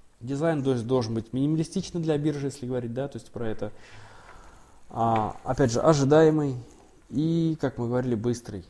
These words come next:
То есть не, все, все типовые простые действия, да, должны быть выполняться быстро, то есть без, э, каких-то задержек, каких-то сложностей. Вот.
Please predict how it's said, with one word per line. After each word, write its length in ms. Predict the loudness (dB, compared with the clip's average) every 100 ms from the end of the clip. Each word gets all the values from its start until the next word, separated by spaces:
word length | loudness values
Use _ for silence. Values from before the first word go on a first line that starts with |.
| -14
То 80 | -12
есть 160 | -12 -10
не, 580 | -12 -12 -14 -12 -12
все, 180 | -8 -6 -6 -10
все 520 | -8 0 2 2 -2 -12 -20
типовые 500 | -2 0 2 -2 -4 -10 -12
простые 460 | -4 -4 -2 -2 -2
действия, 460 | 0 -2 -2 -4 -2
да, 140 | 0 -2
должны 340 | -4 -6 -6
быть 100 | -8
выполняться 520 | -8 -6 -4 -4 -4
быстро, 440 | -6 -6 -6 -12 -16 -18 -16
то 80 |
есть 140 | -14 -10
без, 420 | -6 -4 -4 -6
э, 420 | -4 -4 -4 -8 -10
каких-то 340 | -10 -10 -6
задержек, 440 | -6 -4 -6 -10 -16 -20 -20 -20 -20
каких-то 300 | -20 -18 -10
сложностей. 600 | -6 -6 -6 -14 -18 -20 _ _ _ -20 -20 -20 -20 -20 -12
Вот. 280 | -10 -10